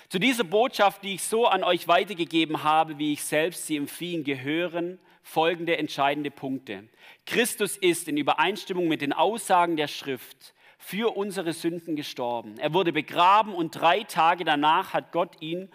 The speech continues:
von den Toten auferweckt. Und auch das ist in Übereinstimmung mit den Schriften. Als der Auferstandene hat er sich zunächst Petrus gezeigt und dann dem ganzen Kreis der Zwölf.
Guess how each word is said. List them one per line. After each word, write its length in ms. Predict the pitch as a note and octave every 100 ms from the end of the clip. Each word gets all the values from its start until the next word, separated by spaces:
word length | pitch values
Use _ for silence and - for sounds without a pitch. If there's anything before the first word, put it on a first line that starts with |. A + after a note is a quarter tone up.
| - -
von 220 | - D3
den 160 | C#3 C3
Toten 380 | - D#3+ E3 D#3
auferweckt. 760 | D3 D#3 B2+ A#2 A2 _ - _ -
Und 160 | - D#3
auch 160 | F3 -
das 300 | F3 F#3 F#3
ist 160 | E3
in 80 | D#3
Übereinstimmung 760 | D#3 D3 C#3+ E3 - D#3 D3
mit 180 | C#3+ C3+
den 100 | C3+
Schriften. 640 | - - B2 - A#2+ A2 _ _ - -
Als 240 | C3+ D3+ -
der 140 | D#3
Auferstandene 920 | G#3+ A#3+ G#3+ G3 F#3 F3+ F3 F#3 F3+
hat 160 | E3 -
er 120 | D3+
sich 260 | - F#3 -
zunächst 460 | D3 C#3+ D3+ -
Petrus 420 | F#3 G3 D#3+ D3
gezeigt 460 | D3 - B2+ A2 A#2
und 80 | A#2+
dann 200 | C#3 D3+
dem 140 | C3+
ganzen 320 | C#3+ - D3
Kreis 400 | C3+ B2+ B2+ C#3+
der 160 | - B2+
Zwölf. 540 | - A#2 A2 G#2 -